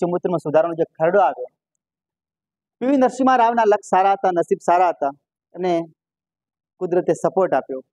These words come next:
ને આ કામ એમના હાથે થયું. સહી કરનાર રાષ્ટ્રપતિ કહે તો શંકર દયાલ શર્મા હતા. આ પણ એક યાદ રાખજો. આ બંધારણીય સુધારા ખરડા લાયા,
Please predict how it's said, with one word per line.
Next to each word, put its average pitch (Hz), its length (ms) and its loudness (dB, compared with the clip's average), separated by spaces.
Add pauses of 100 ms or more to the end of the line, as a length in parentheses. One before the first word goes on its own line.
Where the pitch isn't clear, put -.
(120)
ને 156 100 -4
આ 151 160 -2
કામ 156 160 0 (260)
એમના 170 280 0
હાથે 117 200 -10
થયું. 117 220 -20 (840)
સહી 202 260 0
કરનાર 165 320 0 (560)
રાષ્ટ્રપતિ 160 640 -2
કહે 143 180 0
તો 147 60 -2 (320)
શંકર 165 340 -2
દયાલ 139 260 2
શર્મા 127 320 -4
હતા. - 180 -20 (300)
આ 175 140 0
પણ 151 180 -2
એક - 140 -10
યાદ 113 180 -4
રાખજો. 120 220 -20 (560)
આ 165 140 -4
બંધારણીય 190 500 0
સુધારા 202 380 0
ખરડા 170 260 0 (100)
લાયા, 160 360 2